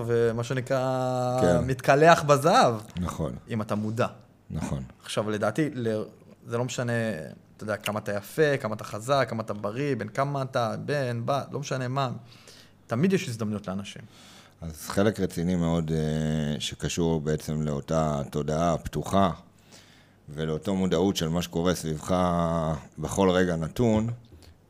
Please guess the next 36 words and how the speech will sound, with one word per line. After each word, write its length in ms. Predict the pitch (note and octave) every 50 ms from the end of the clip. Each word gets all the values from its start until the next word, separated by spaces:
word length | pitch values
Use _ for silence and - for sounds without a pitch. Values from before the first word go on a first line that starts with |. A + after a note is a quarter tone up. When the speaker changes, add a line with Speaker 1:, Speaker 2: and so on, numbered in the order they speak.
| _ -
Speaker 2:
אה, 280 | D2 D2+ D#2 D#2 D#2 D2+ -
הוא 160 | - D#2+ D#2+
בדיוק 280 | D#2+ F2 F2+ F2 -
נושא 340 | F2 E2 D#2+ D#2+ D#2 - F#2
ההזדמנויות 760 | F2 E2 D#2 D2 C#2+ C#2 D2 D2 D2 D2 D2+ E2+ F#2+ F#2+ -
הזה, 160 | D2 C2+ C2 B1 D2 - - -
של 200 | - - - -
Speaker 1:
כן. 180 | C#3 G#2+ G2 C#2+ C#2+ - - - -
Speaker 2:
איך 200 | - - - -
לתפוס 380 | D#2 D#2 - - D#2+ D#2+ - -
את 60 | -
ההזדמנויות, 680 | D#2 D2+ C#2+ C#2+ D#2+ D#2 D#2 D#2+ E2 F#2+ A#2 C3+ B2+
או 80 | F#2 F2
להבין 360 | E2 D#2 D#2+ D#2 F2+ F#2 E2
שיש 200 | - E2+ D#2+ -
לך 80 | - D#2
הזדמנות 460 | D#2 D2+ - D#2+ D#2 E2 E2 D#2+ -
מול 180 | E2 E2 D#2+
ה-, 200 | D#2 D#2 D#2 D2+
מול 180 | D#2 E2 F2 F#2+
Speaker 1:
להבין, 240 | F#2+ F2 E2+ E2+ F2
Speaker 2:
העיניים. 280 | G2 A2 B2 C#3+ D#3
Speaker 1:
כאילו, 220 | D#3+ - G2+ G2+ G2+ G2+
ולתפוס 380 | G#2+ G#2 G2+ - - C#3+ -
אותה. 140 | - G#2 F#2+ G2 -
Speaker 2:
אה, 640 | E2 E2+ E2+ F2 F2 E2+ E2 E2+ E2+ E2 E2 E2 E2 E2 F2 F2 - - -
מעבר 460 | F2+ F#2 F#2 F2+ F#2+ A2 B2 C#3 C3+
לזה, 400 | B2+ A2+ F#2+ E2 F2+ F#2 G2 A2 G#2 -
כמו 120 | G2+ G2
שאמרת, 420 | - G2+ F2+ F#2 A2 A#2 A#2+ - G#2 F#2+ G2+ A2 A#2 - - -
ברגע 180 | - E2+ F#2 G2
שאתה 140 | G#2 - F#2+
יודע 300 | F2 F2 G2 G#2 G2 F#2+ - - - - _ _ _ _ _ _ _ _ _ _ _ _ _ _ _ _ _ - - - - -
מה 140 | D#2+ F#2 F#2+
אחרים 300 | F2+ - G2 F2+ F2+ D#2+
חושבים, 560 | - E2+ E2 - F2 D#2+ F2 E2+ D#2 D2+